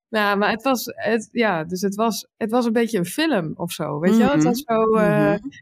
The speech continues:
Speaker 1: en toen ging het brandalarm dus af, want het stond helemaal, het werd echt blauw.
Speaker 2: Blauw.
Speaker 1: En dat brandalarm, nou, ik heb het nog
Speaker 2: Ja,
Speaker 1: nooit, die
Speaker 2: erg,
Speaker 1: is niet
Speaker 2: hè?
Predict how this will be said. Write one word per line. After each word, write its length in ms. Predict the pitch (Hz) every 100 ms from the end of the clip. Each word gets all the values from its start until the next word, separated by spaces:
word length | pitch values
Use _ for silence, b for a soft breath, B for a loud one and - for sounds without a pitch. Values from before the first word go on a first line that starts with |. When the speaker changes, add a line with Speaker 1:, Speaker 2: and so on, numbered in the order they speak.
| _
Speaker 1:
en 100 | -
toen 120 | 254
ging 140 | 254
het 100 | 208
brandalarm 640 | 175 214 277 247 175 151 156
dus 140 | 160
af, 340 | 156 185 214
want 140 | 185 185
het 100 | 180
stond 280 | 214 196 175
helemaal, 420 | 220 220 208 185
het 100 | 196
werd 160 | 202 -
echt 160 | 214 -
blauw. 420 | 180 175 160 185
Speaker 2:
Blauw. 260 | 247 247 _ _ _
Speaker 1:
En 220 | 220 240
dat 220 | 233 190
brandalarm, 720 | 185 220 277 294 240 185 165 165
nou, 220 | 147 139
ik 80 | -
heb 120 | 156
het 80 | 160
nog 100 | 160
Speaker 2:
Ja, 380 | 151 151 147 143
Speaker 1:
nooit, 160 | 147 -
die 180 | 196 175
Speaker 2:
erg, 140 | 170
Speaker 1:
is 120 | 165
niet 140 | 175
Speaker 2:
hè? 60 | 220